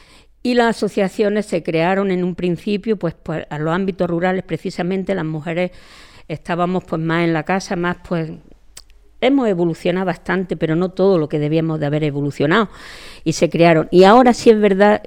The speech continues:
que desde hace un tiempo yo ya lo he pensado, lo he, mm, lo si-, lo voy pensando y además lo he expuesto en varias ocasiones, que estamos en un impasse. Las asociaciones, como se fundaron y como tal, no funcionan ya. Necesitamos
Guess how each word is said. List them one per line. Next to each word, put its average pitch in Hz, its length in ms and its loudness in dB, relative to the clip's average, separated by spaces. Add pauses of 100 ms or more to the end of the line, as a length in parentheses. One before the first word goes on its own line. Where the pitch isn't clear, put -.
que 170 180 4
desde 165 240 4
hace 196 200 -2
un 185 120 0
tiempo 190 500 0
yo 175 260 0
ya 190 240 0 (480)
lo 165 100 0
he 160 60 4
pensado, 175 440 2
lo 170 120 4
he, 165 100 2 (160)
mm, 165 480 2
lo 160 140 0
si-, - 260 -4
lo 165 260 -2
voy 180 140 4
pensando 202 680 2
y 165 180 4
además 160 320 4
lo 165 80 4
he 160 60 4
expuesto 190 400 -2
en 165 100 -2
varias 165 260 2
ocasiones, 208 600 2 (360)
que - 100 0
estamos 214 320 -2
en 180 100 2
un 156 100 2
impasse. 131 540 -6 (320)
Las 165 240 -2
asociaciones, 208 580 0
como 175 240 -2
se 175 140 -2
fundaron 170 580 2
y 160 100 -2
como 151 280 -4
tal, 226 240 0 (640)
no 196 260 6
funcionan 156 680 0
ya. 143 240 -4 (380)
Necesitamos 208 920 2